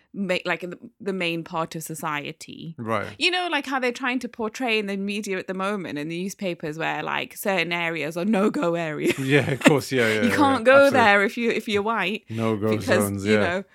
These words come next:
Speaker 1: the Muslims will get you.
Speaker 2: Don't go to
Speaker 1: Like,
Speaker 2: Bradford.
Speaker 1: it's just, <laughs> that's, that's basically also being perpetuated in films.
Speaker 2: Hmm, yeah.
Speaker 1: And, and so it's just another way of making Muslims seem like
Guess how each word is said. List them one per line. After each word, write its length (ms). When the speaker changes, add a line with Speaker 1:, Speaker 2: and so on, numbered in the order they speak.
Speaker 1:
the 100
Muslims 480
will 140
get 220
you. 220
Speaker 2:
Don't 160
go 80
to 60
Speaker 1:
Like, 140
Speaker 2:
Bradford. 520
Speaker 1:
it's 200
just, 240
<laughs> 160
that's, 420
that's 400
basically 840
also 460
being 460
perpetuated 800
in 160
films. 420
Speaker 2:
Hmm, 460
yeah. 300
Speaker 1:
And, 460
and 80
so 100
it's 160
just 140
another 420
way 280
of 120
making 760
Muslims 480
seem 280
like 360